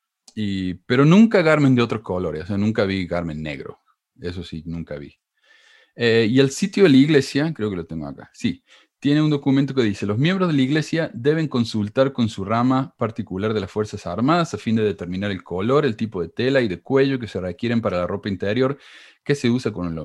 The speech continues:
uniforme militar". Claro, tiene los, las camisetas que son redondas y la otra que son en B, ¿no? Entonces depende de la camisa que se usen en su rama del, del, de la rama militar.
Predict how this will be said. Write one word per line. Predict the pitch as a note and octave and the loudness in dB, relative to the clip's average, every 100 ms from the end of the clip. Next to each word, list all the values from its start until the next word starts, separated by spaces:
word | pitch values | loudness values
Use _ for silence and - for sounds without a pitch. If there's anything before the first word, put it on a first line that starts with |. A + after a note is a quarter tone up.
| - | -8
uniforme | F#2 F2+ - F#2 F2+ | -6 -6 -6 -6 -6
militar". | D#2 D#2 D2+ D#2 | -6 -8 -12 -10
Claro, | G2 G2 | -8 -6
tiene | B2 B2 | -4 -2
los, | G#2 F2 D2 - _ _ _ _ | 0 -2 -6 -18 _ _ _ _
las | G2 | -12
camisetas | G#2+ G#2 G2+ G#2+ A2+ | -4 -2 -4 -4 -8
que | G2 | -6
son | G#2+ G2+ | -6 -4
redondas | G#2 A2+ B2+ C3+ | -4 -2 -2 -2
y | |
la | F#2+ | -2
otra | F#2+ F#2 | -6 -8
que | E2+ | -10
son | F2+ F2+ | -8 -6
en | E2+ | -4
B, | F#2+ - _ _ | -4 -6 _ _
¿no? | E2+ F#2 - _ _ _ _ _ - | -16 -16 -16 _ _ _ _ _ -20
Entonces | E2+ F#2+ F#2+ | -16 -12 -8
depende | F2+ - G2+ | -8 -4 -4
de | F#2+ | -2
la | E2+ | -6
camisa | E2+ F#2+ F#2+ F2+ | -6 -6 -8 -14
que | E2 | -14
se | - | -14
usen | F2+ F2+ D#2 | -10 -10 -10
en | |
su | - D#2+ | -12 -8
rama | E2+ F2+ E2 | -6 -6 -8
del, | D2 D2 - _ | -12 -16 -20 _
del, | - D2 C#2 C2 A#1+ - _ _ _ _ _ - | -20 -18 -18 -20 -20 -20 _ _ _ _ _ -20
de | - | -16
la | E2 | -14
rama | D#2+ F#2 E2+ | -8 -6 -6
militar. | D#2+ D#2+ - | -6 -8 -12